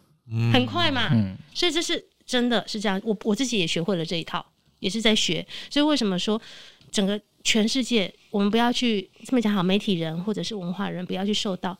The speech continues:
Speaker 2: 呃，某，某一些因素的影响，我们应该要去展现的是我们真正做到。比如说我，我就是个配音员，我就是个文化，我们不能有任何的意识形态。
Speaker 1: 嗯。
Speaker 2: 因为如果你在，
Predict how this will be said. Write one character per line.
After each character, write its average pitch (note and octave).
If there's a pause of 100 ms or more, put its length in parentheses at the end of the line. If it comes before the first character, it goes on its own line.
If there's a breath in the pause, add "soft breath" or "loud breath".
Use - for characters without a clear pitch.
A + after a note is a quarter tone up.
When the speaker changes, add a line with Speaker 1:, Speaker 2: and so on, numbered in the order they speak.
(420 soft breath)
Speaker 2:
呃， F3+ (300)
某， G3
某 F3
一 G3
些 G#3+
因 G#3+
素 A3
的 F3+
影 E3+
响， F3
我 -
们 G3
应 A3+
该 A3+
要 A3+
去 G#3 (240 loud breath)
展 E3+
现 A3
的 G3
是 A3+
我 F#3
们 - (240)
真 G#3
正 G#3
做 F#3+
到。 F#3
比 F#3+
如 F3+
说 G#3
我， F3
我 -
就 A3
是 A3+
个 -
配 F#3+
音 F3+
员， F3 (220)
我 G#3+
就 G3
是 G#3+
个 G3
文 E3+
化， E3+ (240 loud breath)
我 G3+
们 F#3+
不 C4
能 G3+
有 F#3+
任 G#3
何 F#3
的 E3
意 G#3+
识 F3+
形 D#3
态。 - (420 loud breath)
Speaker 1:
嗯。 G2+
Speaker 2:
因 C4
为 C#4+
如 A3+
果 A3
你 G3
在， A3